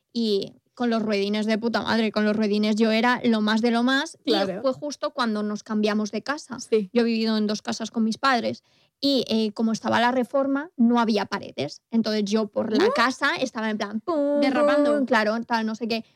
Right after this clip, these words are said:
Speaker 1: hasta que empezaron las obras, vinieron los albañiles, empezaron a ponerme tabiques y tal, y yo, pues, me destinaron a la terraza.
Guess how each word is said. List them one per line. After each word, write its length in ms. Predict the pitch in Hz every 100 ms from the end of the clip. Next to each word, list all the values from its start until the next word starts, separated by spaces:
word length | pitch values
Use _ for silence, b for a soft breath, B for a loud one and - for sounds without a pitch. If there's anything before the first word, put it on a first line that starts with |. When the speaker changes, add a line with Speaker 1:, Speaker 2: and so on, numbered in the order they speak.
| _
Speaker 1:
hasta 320 | 226 220 -
que 100 | 220
empezaron 600 | 226 220 214 233 220 214
las 240 | 214 226 247
obras, 460 | 240 254 359 - _ _ _
vinieron 360 | 233 226 220
los 180 | 220 214
albañiles, 720 | 226 220 220 233 262 226 208
empezaron 520 | - 226 220 220 226
a 120 | 220 220
ponerme 440 | 233 240 220 214
tabiques 480 | 214 208 226 240 233
y 80 | 247
tal, 260 | 277 320 427 _ _ _
y 100 | 233
yo, 300 | 208 233 311 -
pues, 240 | 220 214
me 300 | - 220 220
destinaron 560 | 226 220 233 226 254 262
a 80 | 226
la 140 | 214
terraza. 520 | 214 220 - - -